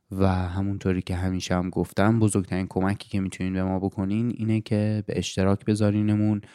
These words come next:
با کسایی که فکر می‌کنین ممکنه علاقه‌مند باشن به موضوعاتی که ما تو کارکسب در موردش صحبت می‌کنیم.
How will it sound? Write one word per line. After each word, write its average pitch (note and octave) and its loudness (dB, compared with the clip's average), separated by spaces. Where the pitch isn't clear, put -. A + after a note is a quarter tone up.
با G2+ 2
کسایی F#2+ 2
که G#2+ 2
فکر G2+ 2
می‌کنین G2 2
ممکنه F#2+ 2
علاقه‌مند G#2 4
باشن G2 2
به F#2 0
موضوعاتی F#2 -2
که - -6
ما F#2 -2
تو - -8
کارکسب F2+ -2
در F2 2
موردش F2+ 0
صحبت - -2
می‌کنیم. F2+ -2